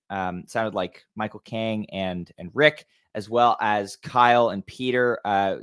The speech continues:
some nice dual keyboard action, you know, some great peaks in that jam. And I really, really, really enjoyed it.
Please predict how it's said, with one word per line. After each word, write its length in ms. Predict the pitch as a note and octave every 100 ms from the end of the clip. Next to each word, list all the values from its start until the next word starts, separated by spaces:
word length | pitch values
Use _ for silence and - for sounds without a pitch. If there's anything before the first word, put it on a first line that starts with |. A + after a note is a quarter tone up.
| -
some 180 | -
nice 180 | A2+ G#2
dual 280 | - A2+ A2+
keyboard 480 | - - A#2+ A2 A2
action, 440 | G#2+ G#2+ - G#2+
you 420 | G2 - _ _ -
know, 60 |
some 180 | A2 A2
great 260 | B2 D#3+ F#3
peaks 300 | E3 C3 C3+
in 40 |
that 140 | B2 G#2+
jam. 200 | A2+ G2+
And 80 |
I 60 | F#2
really, 280 | F#2+ B2+ A#2+
really, 220 | A#2 B2+ A#2+
really 260 | A2+ A2
enjoyed 340 | G2 F#2+ G2 F#2+
it. 140 | F2+